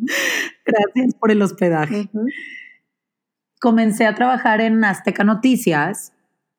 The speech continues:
Speaker 1: y lo super odié, pero ahí seguí como quiera. Estuve casi cinco meses hasta que renuncié. Era un trabajo súper cansado porque
Speaker 2: Behind the
Speaker 1: tenía
Speaker 2: scenes.
Speaker 1: Sí, en producción.
Speaker 2: Ok.
Speaker 1: Y súper, súper cansado porque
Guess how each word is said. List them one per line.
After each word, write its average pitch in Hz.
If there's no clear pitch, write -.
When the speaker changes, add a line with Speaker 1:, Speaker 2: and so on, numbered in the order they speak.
Speaker 1:
y 170
lo 156
super 175
odié, 180
pero 180
ahí 151
seguí 202
como 208
quiera. 147
Estuve 180
casi 175
cinco 175
meses 185
hasta 165
que 151
renuncié. 156
Era 180
un 185
trabajo 180
súper 196
cansado 170
porque -
Speaker 2:
Behind 220
the -
Speaker 1:
tenía 180
Speaker 2:
scenes. -
Speaker 1:
Sí, 208
en 190
producción. 185
Speaker 2:
Ok. 156
Speaker 1:
Y 214
súper, 240
súper 220
cansado 196
porque 165